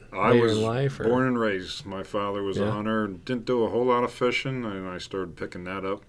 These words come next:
Speaker 1: as part of it. But,
Speaker 2: Yeah.
Speaker 1: um, it's, it's the friends and family and just about everybody I know does it. So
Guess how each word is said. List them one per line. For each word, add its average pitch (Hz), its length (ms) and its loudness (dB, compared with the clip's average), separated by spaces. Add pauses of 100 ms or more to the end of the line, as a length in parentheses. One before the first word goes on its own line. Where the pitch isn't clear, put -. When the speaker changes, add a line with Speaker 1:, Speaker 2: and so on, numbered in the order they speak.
(220)
Speaker 1:
as 82 140 -12
part 92 300 -6
of 101 120 -6
it. 110 140 -6 (120)
But, 80 140 -8
Speaker 2:
Yeah. 98 180 0 (720)
Speaker 1:
um, 78 520 -10
it's, - 400 -6
it's - 800 -10
the 87 100 -8
friends 95 640 -6
and 82 200 -10
family 87 680 -8
and 78 280 -12 (920)
just 90 240 -14
about 92 220 -4
everybody 95 420 -4
I 98 140 -8
know 98 240 -8
does 80 280 -6
it. 92 120 -16 (220)
So 90 540 -12